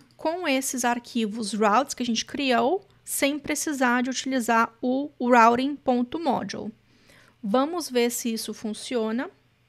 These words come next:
Vou fazer um clear e um N P M run start. Voltando aqui pro browser, a aplicação renderiza. A gente consegue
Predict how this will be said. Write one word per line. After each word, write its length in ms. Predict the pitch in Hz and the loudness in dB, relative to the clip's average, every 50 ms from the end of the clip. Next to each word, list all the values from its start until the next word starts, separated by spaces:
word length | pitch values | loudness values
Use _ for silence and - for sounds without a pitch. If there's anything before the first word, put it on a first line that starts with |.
| _ _ | _ _
Vou 60 | - | -18
fazer 300 | 233 - 247 233 214 214 | -8 -6 -4 -2 -2 0
um 100 | 214 226 | -2 -2
clear 480 | 220 - - 240 226 226 240 262 277 277 - | -4 -4 -6 -6 -4 -4 -4 -4 -4 -6 -6
e 140 | 277 247 247 | -6 -4 -4
um 120 | 233 233 | -2 -2
N 160 | 226 226 233 | -2 -4 -4
P 160 | 226 - 247 | -6 -6 -4
M 600 | 233 214 208 202 202 202 202 196 196 202 220 247 330 | -4 -4 -4 -4 -4 -4 -4 -6 -6 -8 -10 -12 -10
run 320 | 330 220 214 202 196 196 196 | -8 -6 -4 -4 -4 -4 -4
start. 720 | 208 - - - 202 196 240 339 - - - - - - - _ _ _ _ _ _ _ - | -6 -8 -6 -6 -6 -6 -6 -8 -10 -10 -10 -10 -10 -12 -16 _ _ _ _ _ _ _ -4
Voltando 520 | 220 226 254 277 269 269 247 226 208 214 | 2 4 4 4 2 0 0 0 2 0
aqui 160 | 214 214 233 | 0 -2 -4
pro 100 | 220 - | -6 -6
browser, 540 | 269 269 285 269 277 294 311 302 370 381 415 - _ _ _ _ _ _ _ _ - | -4 0 2 4 4 4 2 0 -4 -6 -6 -8 _ _ _ _ _ _ _ _ 0
a 100 | 311 226 | 0 0
aplicação 540 | 226 254 247 233 - 240 226 - - 208 202 | 2 2 -2 -2 -2 -4 -4 -4 -4 -2 -2
renderiza. 720 | 220 214 214 208 208 202 214 214 226 240 247 - 320 392 427 - _ _ _ _ _ _ _ _ _ _ _ _ _ _ _ _ _ _ _ _ _ | 0 0 0 0 0 -2 -2 -2 -4 -4 -4 -4 -6 -6 -8 -12 _ _ _ _ _ _ _ _ _ _ _ _ _ _ _ _ _ _ _ _ _
A 120 | - - 214 | -8 -6 -4
gente 280 | 208 214 208 208 - | -4 -4 -4 -6 -6
consegue 920 | - - 214 208 214 - - - 208 185 185 185 208 208 220 196 208 196 196 | -8 -8 -8 -6 -6 -8 -8 -6 -6 -4 -4 -6 -8 -8 -10 -10 -10 -12 -14